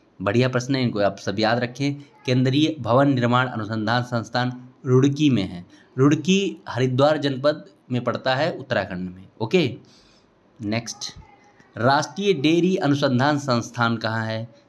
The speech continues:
इसको भी याद रखें आप, राष्ट्रीय डेयरी अनुसंधान संस्थान करनाल हरियाणा में है। ओके,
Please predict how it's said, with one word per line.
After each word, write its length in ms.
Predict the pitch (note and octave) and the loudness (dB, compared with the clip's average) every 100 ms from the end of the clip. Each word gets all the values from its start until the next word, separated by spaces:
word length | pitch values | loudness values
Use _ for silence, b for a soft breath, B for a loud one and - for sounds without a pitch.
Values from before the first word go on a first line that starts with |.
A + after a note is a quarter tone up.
| - | -20
इसको 220 | G2 A#2 | -10 -4
भी 120 | G#2+ A#2 | 2 2
याद 180 | A2+ | 2
रखें 280 | A#2 A2+ A#2+ | -2 -4 -2
आप, 280 | A#2 A#2 - B B A2 | -2 -2 -8 B B -4
राष्ट्रीय 420 | A2+ - E3 F3 | -4 -4 -2 0
डेयरी 320 | B2+ B2+ C3+ | 2 2 4
अनुसंधान 440 | B2 A#2+ G#2 G#2+ A2 | 0 -2 -2 -2 -2
संस्थान 640 | A2+ A2 A2 C3+ D#3 D#3+ - _ - | -4 -4 -4 -2 -2 -4 -10 _ -8
करनाल 560 | G#2+ G#2 A2+ D3 E3 G2+ | -4 -2 -2 -4 -6 -8
हरियाणा 500 | G2 G2+ F#2+ G#2+ G#2+ | -8 -4 -4 -2 -4
में 180 | G2 F2+ | -6 -8
है। 300 | E2+ E2+ - - | -12 -16 -16 -16
ओके, 360 | G2+ F3 D#3+ | -2 0 0